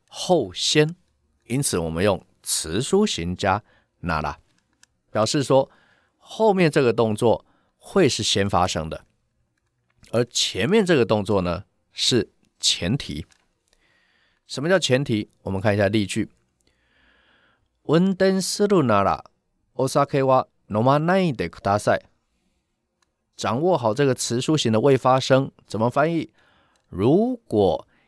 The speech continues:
要开车，如果你要开车的话，酒请你不要喝。所以是不是现在要先做这件事情，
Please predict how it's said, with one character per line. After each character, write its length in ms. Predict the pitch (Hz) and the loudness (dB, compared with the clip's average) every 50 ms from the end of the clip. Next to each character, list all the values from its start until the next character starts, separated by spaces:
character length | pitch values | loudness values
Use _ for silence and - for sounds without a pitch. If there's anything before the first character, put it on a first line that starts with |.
| _ _ - | _ _ -16
要 420 | - 110 156 190 196 170 127 107 | -8 -4 0 2 4 4 4 2
开 360 | - - - - 104 104 104 | 0 -4 -4 0 0 0 0
车， 380 | 101 - - - 117 107 104 - _ _ _ _ _ _ _ _ _ _ _ _ _ _ _ _ _ _ _ _ _ _ | -2 -4 -4 0 0 0 0 -2 _ _ _ _ _ _ _ _ _ _ _ _ _ _ _ _ _ _ _ _ _ _
如 180 | 113 123 156 175 | -2 -2 0 2
果 160 | 202 214 214 | 2 2 2
你 120 | 170 113 | 2 0
要 140 | 110 123 131 | 0 -2 -2
开 240 | - - - 131 139 | -2 -4 -4 -4 -2
车 220 | - - 143 147 | 0 0 0 2
的 160 | - 101 92 | 2 0 0
话， 300 | - 123 131 110 - - - _ _ _ _ _ _ _ _ | 2 2 2 2 0 -2 -8 _ _ _ _ _ _ _ _
酒 500 | - - - 90 82 78 76 - - _ _ _ _ _ _ _ _ _ | -2 -2 0 0 0 -2 -4 -6 -10 _ _ _ _ _ _ _ _ _
请 380 | - - - - 95 90 117 | -8 -6 -6 -4 -2 -2 0
你 140 | 160 175 - | 0 0 0
不 140 | - - 80 | -2 -2 0
要 180 | 87 92 90 85 | 0 2 2 0
喝。 320 | - - 87 90 - - _ _ _ _ _ _ _ _ _ _ _ _ _ | 0 -2 -4 -4 -6 -10 _ _ _ _ _ _ _ _ _ _ _ _ _
所 200 | - - 156 147 | -6 -2 -2 0
以 40 | 127 | 0
是 120 | - 139 | 0 -2
不 60 | 135 | -2
是 40 | 139 | 0
现 260 | - - - 202 185 156 | 0 0 2 2 2 4
在 80 | 156 | 4
要 140 | 143 135 135 | 4 4 4
先 200 | - - 127 131 | 4 2 0 0
做 200 | 131 147 131 117 | 0 2 0 2
这 120 | - 117 | 2 2
件 160 | 110 110 107 104 | 2 2 0 0
事 160 | - 120 101 | 0 -2 -4
情， 320 | 90 - 80 80 80 98 | -4 -6 -6 -8 -10 -12